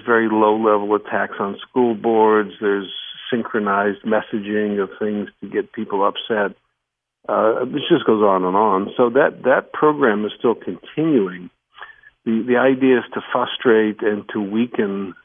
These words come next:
uh, the Democrats in their control of the country, and also to sow distrust amongst Americans. Now, you remember, a divided country is a lot easier to damage than a united country,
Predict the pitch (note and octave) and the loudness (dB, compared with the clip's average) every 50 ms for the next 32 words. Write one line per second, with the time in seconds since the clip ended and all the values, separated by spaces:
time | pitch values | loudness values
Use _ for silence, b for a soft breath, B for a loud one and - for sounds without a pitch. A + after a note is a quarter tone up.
0 | _ _ G#2+ G#2+ G2+ G2+ G2 G2 F#2+ F#2+ G2+ G2 F#2+ - A2 B2 C3 B2+ - - | _ _ -6 -4 -4 -4 -4 -6 -8 -8 -10 -12 -4 0 2 2 4 2 2 0
1 | - G#2+ F#2 F#2 G2 G2 - _ _ - - - - G#2+ G#2 G2+ G2 F#2+ F#2 F#2 | -4 -4 -2 -2 -6 -8 -10 _ _ -20 -18 -10 -6 -6 -4 -4 -4 -4 -6 -6
2 | - - G#2 F#2 - - A2 G2+ G2+ G2 F2+ F2+ F2 - - - A#2+ A2+ A2 - | -8 -12 -14 -12 -4 -2 0 0 0 0 -4 -6 -10 -8 -4 -2 -2 -2 -2 -4
3 | - F#2+ G2 G2 - B B B B B B B B B2 C#3 F3+ F#3 - - C#3+ | -6 -6 -6 -6 -8 B B B B B B B B 0 2 2 2 2 2 2
4 | A#2 A2 - - - C3 A#2 A2+ A2+ G#2 G2+ A2 G2+ - - - A2+ G2+ F#2 - | 2 0 -2 0 2 2 4 4 2 0 -2 -4 -4 -4 -2 0 0 0 0 -4
5 | - _ G#2+ G2 G2 F#2+ F#2+ F#2+ F2+ - - - _ _ - _ _ _ _ _ | -6 _ -4 -4 -2 -4 -4 -6 -8 -10 -18 -20 _ _ -20 _ _ _ _ _
6 | _ _ _ _ - A2+ G#2+ A#2 C3+ C#3+ C3 A2 - G#2+ F#2+ F#2+ - B2+ B2 C3 | _ _ _ _ -6 -4 0 2 4 4 2 2 -2 -6 -10 -4 -2 2 2 4
7 | C3+ D3+ D#3 C3+ A2+ G#2 G2+ G#2+ A#2 G#2 B2 C3+ C#3+ B2 G#2 F#2+ - - - D3+ | 4 4 4 2 2 0 0 0 0 2 2 2 2 2 0 -4 -6 -4 -2 -2
8 | D#3 D3+ - G2+ F#2+ F2+ G2 G2+ G#2+ G#2+ G#2 - G#2 G2+ A2 G#2 F#2+ G2+ G2 F2 | -2 -2 -2 -4 -6 -4 -4 -2 -2 -2 -2 -4 -4 -4 -4 -4 -4 -6 -8 -8
9 | - - F2+ E2+ G#2 G2 G2+ G#2 G2 G2 F#2 F2+ F#2 - - _ _ _ _ _ | -8 -10 -10 -8 -8 -6 -6 -6 -8 -10 -12 -12 -14 -16 -18 _ _ _ _ _
10 | _ _ _ - A2 G2+ G2+ G2 F#2 F#2 F#2+ G#2 G#2+ A2 G2+ F#2 D#2+ - - G#2 | _ _ _ -6 -2 -2 -2 -2 -4 -4 -2 0 0 2 0 -2 -4 -6 -8 -8
11 | F#2+ F#2 - - F#2 F2+ F#2+ G2 | -8 -8 -8 -8 -6 -6 -6 -8